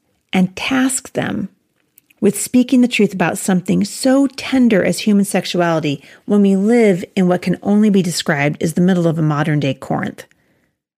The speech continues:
We are the church in Corinth today. So what do we do?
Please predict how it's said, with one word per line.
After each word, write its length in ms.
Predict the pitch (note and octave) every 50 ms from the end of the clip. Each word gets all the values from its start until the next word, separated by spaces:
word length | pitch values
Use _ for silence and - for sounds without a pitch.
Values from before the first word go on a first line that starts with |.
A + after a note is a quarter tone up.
| _ _ _
We 200 | G#3+ A#3 C4 A#3+
are 160 | G3 F3+ F#3
the 100 | F3 F3
church 320 | E3+ - - E3+ D#3+ -
in 100 | F#3+ E3+
Corinth 460 | E3 - - B3 B3 G3 D#3+ - _ _
today. 400 | - E3+ E3 E3+ - - G#3 _ _ _ _ _ _ _ _ _ _ _ _ _ _ _ _ _ _ _ _ _
So 160 | - - A#3+
what 180 | G#3+ G#3 G#3 -
do 80 | A#3
we 120 | A3+ A#3+ A#3+
do? 360 | A3 D4 G4 G4 A#3 D#3+ -